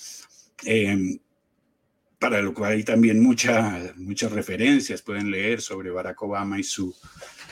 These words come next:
su apoyo al globalismo. Em, Clinton, Bill Clinton, varios expresidentes, muchas personas de renombre. Em, esto lo repito para que la gente aquí en Colombia y en nuestra región deje de pensar que se trata de alguna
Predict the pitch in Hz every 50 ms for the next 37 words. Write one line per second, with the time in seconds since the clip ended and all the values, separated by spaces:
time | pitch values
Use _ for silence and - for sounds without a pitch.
0 | - - - - - 98 - - - 143 147 147 147 139 113 107 95 98 98 98
1 | 98 - 98 101 113 110 101 92 - 107 117 160 117 - - - _ _ - -
2 | 87 98 95 98 95 92 95 90 82 80 82 85 80 - - _ - - 110 117
3 | 120 117 113 - 120 107 101 101 90 - 98 101 92 - - - 120 120 113 110
4 | - - 98 95 98 104 110 110 101 110 104 - - - 101 95 - - 98 98
5 | 110 117 117 107 101 - - 101 92 - - _ - - - - - - - -
6 | - _ _ _ - 123 135 156 170 143 - 139 110 - - 107 92 104 101 101
7 | 107 107 107 110 104 117 143 135 139 135 123 117 113 117 117 120 - - - _
8 | - - 117 107 104 92 90 90 82 82 80 - - - 113 107 110 95 92 90
9 | - 95 - 113 104 110 104 92 - - 90 85 98 98 95 92 101 104 92 -
10 | - 107 101 92 - 110 104 104 104 101 104 104 95 - - _ _ _ _ _
11 | _ _ _ _ _ _ _ - 104 95 92 92 92 85 - - 98 90 90 90
12 | 82 95 98 95 101 107 110 107 110 110 104 98 - 95 90 90 - 95 92 -
13 | - - - 107 - 95 - - 107 104 95 92 90 95 95 98 101 107 101